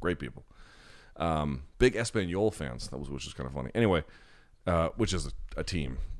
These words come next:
Catalan team. Anyway, okay, neither here nor there. I remember he was making this sandwich, <laughs> and it was some kind of bread, and then he put, um, like, some kind of pesto on it.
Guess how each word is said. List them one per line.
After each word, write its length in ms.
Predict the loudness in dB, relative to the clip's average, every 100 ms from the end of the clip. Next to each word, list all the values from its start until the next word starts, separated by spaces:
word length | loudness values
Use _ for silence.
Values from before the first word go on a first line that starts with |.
| -4
Catalan 360 | -2 0 0 -4
team. 200 | -6 -2
Anyway, 280 | 0 0 0 -2
okay, 220 | 0 -2 0
neither 180 | 4 6
here 80 | 6
nor 140 | 4
there. 200 | 0 -4 -8 -12 -12 -18 -16 -18 -18 -20 -20 -20 -20 -20 -20 0
I 80 | 4
remember 360 | 6 6 6
he 280 | 4 4 4
was 180 | 2 2
making 380 | 4 2 2 0
this 140 | 0
sandwich, 680 | 0 2 2 0 -4 -6 -10 -14 -2
<laughs> 180 | 2
and 320 | 4 4 4 4
it 120 | 4
was 420 | 2 2 0 -2
some 260 | 0 4 4
kind 160 | 6 2
of 140 | 2
bread, 400 | 0 2 0 -4 -12 -16 -18 -18 -20 -20 -20 -20 -2
and 140 | 2
then 80 | 4
he 120 | 2
put, 540 | 8 10 10 4 0 -2
um, 560 | 0 2 2 0 -4 -6 -18 -20 -20 _ _ -8 -8 -20 _ _ _ -10
like, 140 | -6 -2
some 140 | 2
kind 160 | 2 2
of 140 | 12
pesto 500 | 12 12 8 8 8
on 140 | 8 6
it. 140 | 2